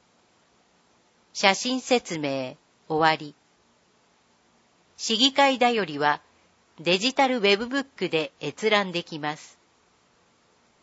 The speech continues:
表紙を飾る写真を募集しています。オンライン応募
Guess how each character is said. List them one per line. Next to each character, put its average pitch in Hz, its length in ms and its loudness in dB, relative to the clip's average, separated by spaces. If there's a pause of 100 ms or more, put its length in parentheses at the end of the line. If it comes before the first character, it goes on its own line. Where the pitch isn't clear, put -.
(100)
表 285 260 4
紙 285 160 2
を 208 80 6
飾 180 320 2
る 233 140 -4
写 226 160 -2
真 208 340 -6
を 180 240 2
募 151 140 -2
集 190 280 -6
し - 140 -10
て 180 140 -6
い 160 120 -8
ま 156 180 -6
す。 - 200 -20 (1000)
オ 226 160 2
ン 254 100 -4
ラ 247 140 4
イ 226 200 -4
ン 208 100 -14
応 202 260 2
募 127 240 -10